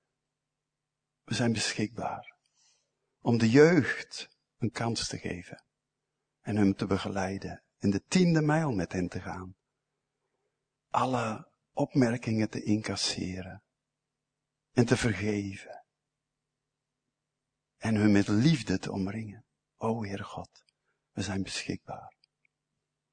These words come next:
Dank u dat Kevin en Els in ons midden is.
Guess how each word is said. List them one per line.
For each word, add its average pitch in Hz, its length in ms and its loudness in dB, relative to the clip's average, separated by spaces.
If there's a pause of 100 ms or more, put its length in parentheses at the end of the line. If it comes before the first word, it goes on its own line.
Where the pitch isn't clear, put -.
(540)
Dank 127 260 4
u 107 60 2
dat 95 240 4
Kevin 113 360 2
en 98 140 4
Els 123 500 -2
in 90 140 -2
ons 92 220 -4
midden 90 280 -4
is. - 340 -18